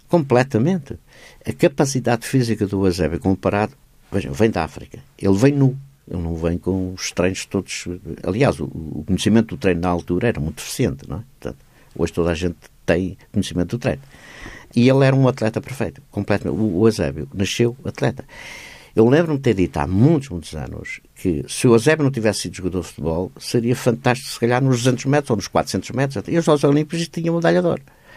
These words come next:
A coordenação atlética do Eusébio, sem, se com este desconhecimento que havia de fazer atletas,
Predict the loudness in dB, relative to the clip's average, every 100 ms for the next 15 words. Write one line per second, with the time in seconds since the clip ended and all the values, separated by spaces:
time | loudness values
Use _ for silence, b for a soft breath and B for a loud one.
0 | B B B B B B 0 0 4 4
1 | 6 4 2 2 -2 -2 -6 -6 -6 0
2 | 2 2 0 -8 -18 -10 -10 -8 -12 _
3 | _ b b 0 2 4 4 2 -2 -4
4 | -6 -14 -16 -20 _ B B B B B
5 | B 0 4 4 2 -4 -6 2 4 4
6 | 0 -6 -4 -4 0 2 4 2 2 0
7 | 0 -6 -6 -8 -12 _ _ -8 0 2
8 | 2 0 -4 -4 -6 -14